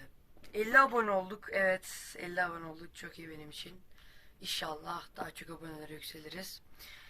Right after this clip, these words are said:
Şimdi abi, e, size gösterdiğim gibi, ekranda okuduğumuz gibi.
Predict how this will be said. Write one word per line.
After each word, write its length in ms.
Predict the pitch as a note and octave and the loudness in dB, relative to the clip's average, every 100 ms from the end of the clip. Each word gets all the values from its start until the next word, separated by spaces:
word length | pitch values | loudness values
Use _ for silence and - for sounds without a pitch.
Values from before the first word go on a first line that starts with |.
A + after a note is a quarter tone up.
| - - | -20 -8
Şimdi 340 | - C#4 C4+ | -2 0 8
abi, 340 | A3+ F3+ G3+ A#3 - - - - | 8 10 6 4 0 -18 -20 -12
e, 120 | F#3 F#3 E3 D#3+ D#3 | -6 -4 -4 -4 -6
size 380 | - F#3 G3 G#3 | -8 -8 -6 -4
gösterdiğim 680 | F#3+ F#3 - F3 F#3 G3 | -6 -6 -4 -4 -4 -8
gibi, 280 | E3 D#3+ F#3+ - - - - - - - - - | -10 -6 -6 -6 -16 -18 -18 -20 -20 -20 -18 -12
ekranda 380 | E3 F#3 F3 E3 | -6 -4 -4 -6
okuduğumuz 520 | E3+ D#3+ E3 E3 - | -10 -14 -14 -14 -14
gibi. 260 | D#3 F3+ | -12 -12